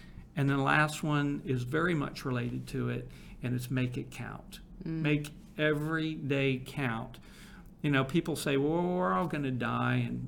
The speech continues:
Speaker 1: you know, I may, may get hit by a bus tomorrow," all those things. But we really don't believe that that's the case, right?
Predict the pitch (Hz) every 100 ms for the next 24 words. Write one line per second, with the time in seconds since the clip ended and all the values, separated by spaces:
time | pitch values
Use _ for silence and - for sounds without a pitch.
0 | 165 120 123 123 135 143 - 214 139 131
1 | 131 131 143 131 127 123 127 123 - -
2 | 127 123 120 120 120 131 135 135 127 127
3 | 135 127 131 127 147 196 233 226 269 294
4 | 226 156 151 139 - - 135 143 139 139
5 | 131 127 113 120 120 123 - - 123 135
6 | 120 123 - - 131 147